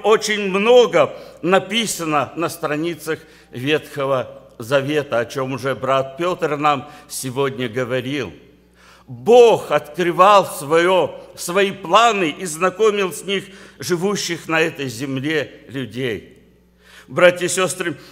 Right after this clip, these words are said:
в Писании сказано, закон,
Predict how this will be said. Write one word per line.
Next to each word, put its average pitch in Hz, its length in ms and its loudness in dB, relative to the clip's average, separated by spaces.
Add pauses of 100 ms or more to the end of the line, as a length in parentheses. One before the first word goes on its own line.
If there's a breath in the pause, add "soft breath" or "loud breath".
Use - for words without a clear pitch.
в - 140 -16
Писании 196 540 2
сказано, 170 760 2 (360 loud breath)
закон, 190 760 2